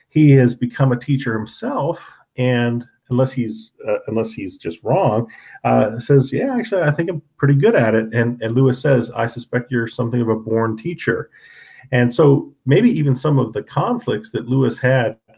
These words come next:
uh, with, with the guy, uh, was, was exactly because this guy, by wanting to chart his own course and figure things out for himself and, and really think issues through and come to his own conclusions, it, maybe it didn't make him the best student.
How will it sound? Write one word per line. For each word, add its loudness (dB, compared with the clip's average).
uh, -6
with, -2
with 0
the -8
guy, -6
uh, 0
was, 2
was -2
exactly 0
because -2
this -2
guy, -2
by 2
wanting 0
to -2
chart 2
his -2
own 0
course -2
and -6
figure 0
things -2
out -2
for -2
himself -2
and, -2
and -6
really 2
think -4
issues -4
through 2
and -2
come 0
to 4
his 2
own 2
conclusions, 0
it, -10
maybe 6
it 0
didn't 2
make 6
him 2
the 0
best -4
student. -4